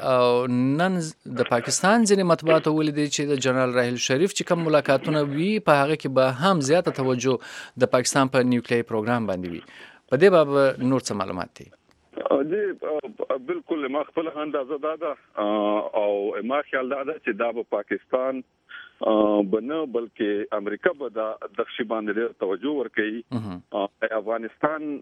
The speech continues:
Speaker 2: آه، نه بعد، افغانستان موضوع نه بعد دومره چې کوم اهم موضوع ده، هغه ما تاسو ته وویل چې دا جوهري اصله ده.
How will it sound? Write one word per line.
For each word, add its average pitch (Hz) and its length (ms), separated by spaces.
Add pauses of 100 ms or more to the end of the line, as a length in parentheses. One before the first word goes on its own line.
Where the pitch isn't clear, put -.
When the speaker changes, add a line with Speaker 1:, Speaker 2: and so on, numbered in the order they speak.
(100)
Speaker 2:
آه، 123 400
نه 110 180
بعد، 113 360 (320)
افغانستان 104 600
موضوع 113 300
نه 127 100
بعد 107 320
دومره 135 240
چې 120 200
کوم 117 280
اهم 123 220
موضوع 110 280
ده، 104 140
هغه 104 140 (120)
ما 113 100
تاسو 110 240
ته - 60
وویل 123 260
چې 110 100
دا 104 220 (420)
جوهري 104 420
اصله 143 300
ده. 156 180